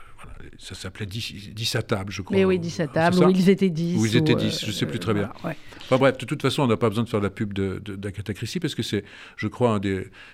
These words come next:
Speaker 1: des romancières les plus lus au monde. Et
Speaker 2: Ouais.
Speaker 1: d'ailleurs, euh, c'est d'autant plus vrai que chaque fois qu'on essaye d'apprendre une langue, on va, euh, prendre un bouquin d'Agatha Christie qu'on a lu quand on était jeune, puisqu'on le
Speaker 2: Mais oui,
Speaker 1: connaît. Et
Speaker 2: on le
Speaker 1: donc,
Speaker 2: connaît
Speaker 1: euh,
Speaker 2: par cœur,
Speaker 1: donc,
Speaker 2: et qu'a priori,
Speaker 1: euh,
Speaker 2: euh, euh, et qu'a priori, euh,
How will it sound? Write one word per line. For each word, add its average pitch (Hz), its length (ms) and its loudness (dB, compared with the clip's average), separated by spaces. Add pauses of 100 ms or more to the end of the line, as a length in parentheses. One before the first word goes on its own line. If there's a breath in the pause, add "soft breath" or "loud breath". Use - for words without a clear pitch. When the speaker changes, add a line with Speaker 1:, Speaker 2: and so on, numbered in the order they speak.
Speaker 1:
des 107 140 -2
romancières 104 460 0
les 101 80 -2
plus 107 220 -4
lus 120 140 2
au 107 120 4
monde. 123 340 0
Et 110 60 0
Speaker 2:
Ouais. - 60 2
Speaker 1:
d'ailleurs, 117 360 2 (340 loud breath)
euh, 107 320 -8
c'est 113 200 -4 (260)
d'autant 120 240 0
plus - 180 -6
vrai 143 240 0
que 123 160 -2
chaque - 260 -4
fois 120 140 0
qu'on 104 240 -2
essaye 101 280 -2
d'apprendre 104 360 -2
une 95 120 0
langue, 135 340 0
on 101 260 -2
va, 98 140 -2
euh, 98 240 -6 (340)
prendre 127 260 -2
un 101 60 0
bouquin 107 280 0
d'Agatha 98 340 0
Christie 98 300 -4
qu'on 107 160 0
a 101 60 2
lu 123 120 0
quand 107 200 -2
on 98 80 0
était 98 220 -2
jeune, 123 220 2
puisqu'on 110 260 -6
le 95 60 -2
Speaker 2:
Mais - 100 0
oui, 107 80 6
Speaker 1:
connaît. 127 280 4
Et 95 60 0
Speaker 2:
on 190 40 4
le 233 60 6
Speaker 1:
donc, 233 120 6
Speaker 2:
connaît 226 180 6
Speaker 1:
euh, 208 40 0
Speaker 2:
par 185 200 -4
cœur, 226 180 4
Speaker 1:
donc, 226 100 2
Speaker 2:
et 226 40 0
qu'a 185 120 4
priori, 196 580 6
Speaker 1:
euh, 170 100 4 (380 loud breath)
Speaker 2:
euh, 180 40 6
euh, 180 160 8
et 175 120 6
qu'a 170 140 4
priori, 175 500 4
euh, 160 80 4